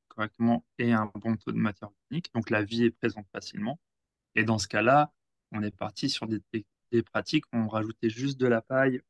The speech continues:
ou du, des broyats de déchets verts de, qu'on récupérait sur les plateformes de, de,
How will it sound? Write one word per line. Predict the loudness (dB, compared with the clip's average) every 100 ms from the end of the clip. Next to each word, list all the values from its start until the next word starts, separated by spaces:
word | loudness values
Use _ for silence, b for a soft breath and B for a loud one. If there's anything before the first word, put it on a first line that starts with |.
| _ 2
ou | 6 6 6 0
du, | -2 -4 -2 -4 -6
des | 0 2
broyats | 2 2 2 2
de | 2 0 0
déchets | -2 -2 -2
verts | 0 0 0 _ _ -8
de, | -6 -6 -8 -8
qu'on | -10 -10 -16
récupérait | -14 -8 -8
sur | -4
les | -6
plateformes | -6 -10 _ -6 -6
de, | -8 _ _ _ _ _ _ _ _ _ -8
de, | -2 2 2 2 -4